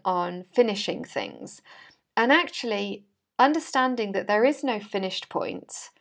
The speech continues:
just helps you to zoom out a little bit. We're actually working in cycles and we're working in seasons. So we have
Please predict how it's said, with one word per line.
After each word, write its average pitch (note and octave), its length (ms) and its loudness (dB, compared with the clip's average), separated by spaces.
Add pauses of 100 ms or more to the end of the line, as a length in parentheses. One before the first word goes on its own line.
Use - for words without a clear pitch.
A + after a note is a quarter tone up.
(760)
just D4+ 280 2
helps F4 500 2
you G3 260 -4
to - 260 -12
zoom G#3+ 380 -2
out E3 320 0
a F3+ 60 -4
little D#3 280 -6
bit. - 280 -2 (760)
We're B3+ 320 4
actually E4 400 8
working A#3 460 4
in G3+ 160 -6
cycles - 920 -4 (280)
and F#3+ 140 0
we're G3 60 4
working F#3+ 440 4
in F3+ 120 -8
seasons. - 920 -6
So F3+ 260 0
we F3+ 180 0
have F3+ 580 4